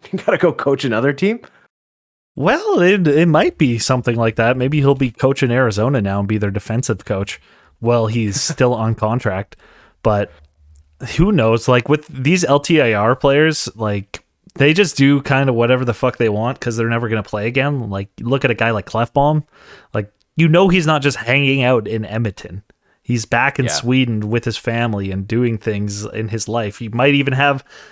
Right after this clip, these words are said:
Speaker 2: like, a, a job. Maybe he's, like, running a wood shop or something like that. Who knows? He's not playing hockey, though. That's all I know.
Speaker 1: Out fishing, apparently. <laughs>
Speaker 2: Well, there you go.
Speaker 1: Yeah, I,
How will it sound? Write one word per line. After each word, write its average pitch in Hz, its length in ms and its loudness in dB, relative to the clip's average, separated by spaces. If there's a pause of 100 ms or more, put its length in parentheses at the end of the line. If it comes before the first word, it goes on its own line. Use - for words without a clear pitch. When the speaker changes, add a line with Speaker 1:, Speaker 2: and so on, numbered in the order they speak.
(160)
Speaker 2:
like, 143 200 2
a, 151 260 6
a 143 160 2
job. 143 500 0
Maybe 135 320 2
he's, 151 240 -2
like, 151 380 -4 (480)
running 139 320 4
a 160 60 4
wood 202 180 4
shop 101 380 -2
or 113 60 2
something 107 340 -2
like 104 160 -2
that. 101 160 -2
Who 147 120 4
knows? 156 360 0
He's 117 120 -2
not 156 200 2
playing 165 180 2
hockey, 135 360 0
though. 104 180 0
That's 127 180 -2
all 120 160 0
I 165 140 0
know. 98 260 -4 (800)
Speaker 1:
Out 135 200 0
fishing, 110 560 -2
apparently. 76 540 -8 (300)
<laughs> - 340 -12
Speaker 2:
Well, 113 300 -6
there 143 200 2
you 156 60 0
go. 175 320 -2 (1900)
Speaker 1:
Yeah, 127 340 0 (300)
I, 98 260 -6